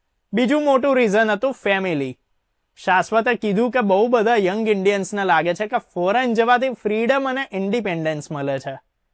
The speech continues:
પણ જ્યારે તમે છ મહિના એકલા રહો છો ને તો વિચાર બદલાવા લાગે છે. એમણે કીધું કે ઇન્ડિયામાં ફેમિલીઝ લડે છે,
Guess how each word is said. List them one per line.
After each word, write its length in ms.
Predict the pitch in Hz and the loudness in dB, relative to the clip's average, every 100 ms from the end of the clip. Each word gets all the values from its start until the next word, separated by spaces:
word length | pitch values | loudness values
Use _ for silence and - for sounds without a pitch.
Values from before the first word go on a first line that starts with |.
| _ 165 | _ -8
પણ 140 | 165 | -6
જ્યારે 360 | 147 160 165 202 | -6 -6 -2 -2
તમે 240 | 208 220 | 0 -2
છ 200 | - - | -6 -8
મહિના 440 | 165 196 202 220 | -6 -2 -2 -2
એકલા 400 | 175 151 139 190 | -2 -4 -2 0
રહો 180 | 208 196 | 2 0
છો 160 | 160 240 | -2 -2
ને 180 | 220 151 - | -2 -4 -4
તો 80 | 175 | -4
વિચાર 360 | 147 185 180 | -2 -2 -2
બદલાવા 540 | 175 143 151 151 139 131 | -2 -6 -2 0 0 -2
લાગે 360 | 131 127 127 | -4 -8 -12
છે. 220 | 127 131 - _ _ _ _ _ - | -16 -18 -20 _ _ _ _ _ -4
એમણે 280 | 214 254 254 | -2 0 0
કીધું 340 | 202 185 220 | 0 0 2
કે 100 | 262 | 2
ઇન્ડિયામાં 580 | 202 170 175 214 220 233 | 2 2 4 4 2 -2
ફેમિલીઝ 600 | - 165 190 226 208 160 | -2 -2 0 0 -2 -2
લડે 320 | 147 165 208 | -2 0 0
છે, 160 | 220 | -2